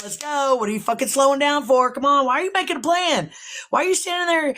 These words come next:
getting all this shit today? I've already got the subject done, man. What are you doing? Why are you waiting?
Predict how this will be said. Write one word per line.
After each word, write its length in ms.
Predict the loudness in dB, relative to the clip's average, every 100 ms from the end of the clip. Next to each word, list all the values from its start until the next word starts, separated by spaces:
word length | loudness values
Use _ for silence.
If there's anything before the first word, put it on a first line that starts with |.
| -8 -14 -8
getting 260 | -2 0 2
all 160 | 2 2
this 160 | 0
shit 260 | -2 -6 -4
today? 220 | 0 0 0
I've 180 | 0
already 200 | 2 0 0
got 260 | 0 -2
the 80 | -6
subject 540 | -2 -2 -2 -4 -6
done, 420 | -2 0 2 -2 -2
man. 320 | -2 -2 -2
What 100 | -2
are 40 |
you 80 | -2
doing? 500 | 0 2 0 -6 -14 _ _ -4
Why 120 | -2
are 40 |
you 100 | 2
waiting? 500 | 0 0 -4 -12 -14